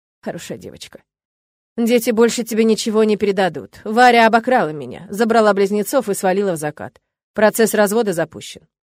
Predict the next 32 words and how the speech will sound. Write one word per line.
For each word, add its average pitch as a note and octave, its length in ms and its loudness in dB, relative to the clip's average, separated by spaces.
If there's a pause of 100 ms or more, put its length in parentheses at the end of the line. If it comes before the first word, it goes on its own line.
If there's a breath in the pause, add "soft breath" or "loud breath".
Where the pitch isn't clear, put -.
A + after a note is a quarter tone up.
(280)
С - 100 -16
последним G4 500 2
он, E4+ 140 -2
по C#4 120 0
правде, C4+ 460 -2
маханул. E3+ 480 -8 (400)
Не F4+ 140 -2
было F#3+ 160 -2
никуда G3 360 -2
ничего G#3+ 300 -2
запущено, C#4+ 540 -2
но D4 100 -2
это G4+ 200 -6
просто A3+ 260 -6
пока G#3 200 -8
не G3 120 -4
имелось E3+ 340 -8
времени. - 320 -20 (240)
Однако, G3+ 420 -2
конечно, G3 500 -4
он E3 40 -2
станет F#3 340 -4
разводиться F#3+ 520 -6
с - 80 -8
этой D#3+ 160 -12
предательницей. D3+ 800 -10 (580)
Услышав B3+ 400 -4
тираду D4 420 -4
Влада, G#3+ 440 -2
Миша A3+ 360 -4
взяла G#3 280 -8
стойку. - 460 -16